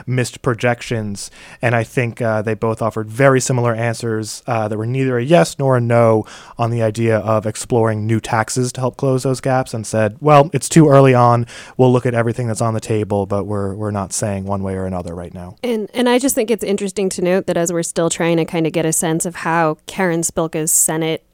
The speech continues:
Speaker 2: interacts with Robert DeLeo's House, we, uh, we have a lot of new duos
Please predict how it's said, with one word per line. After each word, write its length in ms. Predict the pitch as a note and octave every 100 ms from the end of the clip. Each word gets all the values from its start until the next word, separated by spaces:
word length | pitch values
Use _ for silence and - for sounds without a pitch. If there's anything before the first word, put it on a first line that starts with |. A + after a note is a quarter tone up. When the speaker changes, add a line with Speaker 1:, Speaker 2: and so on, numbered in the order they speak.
| _ F#3
Speaker 2:
interacts 560 | F3 D#3 D#3+ D#3 -
with 240 | E3+ D#3+ - -
Robert 300 | E3+ D#3 D#3+
DeLeo's 380 | E3+ D#3 D#3
House, 480 | - E3 D3+ C#3+ - - - - _ -
we, 220 | F#3+ F3
uh, 260 | E3+ E3 D#3
we 100 | F#3
have 160 | F#3+
a 80 | F3+
lot 460 | E3 F3 F3+ F#3+ G#3
of 160 | F3+
new 400 | F3+ F3+ F3 E3+
duos 800 | D#3+ D#3 E3+ E3 D3 C3 - -